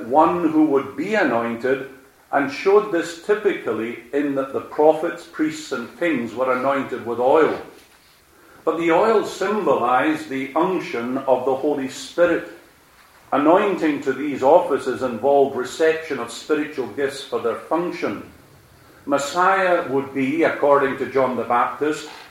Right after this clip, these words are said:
anointed with the Holy Ghost. Smeaton says concerning this, "This descent of the Spirit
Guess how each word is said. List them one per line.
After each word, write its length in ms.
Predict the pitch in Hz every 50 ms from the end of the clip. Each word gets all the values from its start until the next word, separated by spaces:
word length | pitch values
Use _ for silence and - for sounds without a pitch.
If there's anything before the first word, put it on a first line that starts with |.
| - - -
anointed 880 | - 131 139 139 156 185 196 185 160 123 - 123 120 135 127 117 - 113
with 200 | 120 147 143 -
the 100 | - 147
Holy 360 | 135 - 160 156 139 139 131 117
Ghost. 500 | 127 131 135 127 110 101 - - - - - - - - - - - - - - - - - - - -
Smeaton 480 | - - - 202 214 214 160 139 127
says 320 | - 147 143 135 131 - -
concerning 540 | 123 110 - 147 131 123 120 110 110 104
this, 360 | 110 127 143 139 - - - - - - _ _ _ _ _ _ _ _ _ _ _ _ _
"This 400 | 110 104 156 202 202 - - -
descent 560 | - 185 170 - - 165 151 147 151 151 151
of 160 | 147 135 - 127
the 80 | 117
Spirit 680 | - - - - - 151 135 113 110 - - - -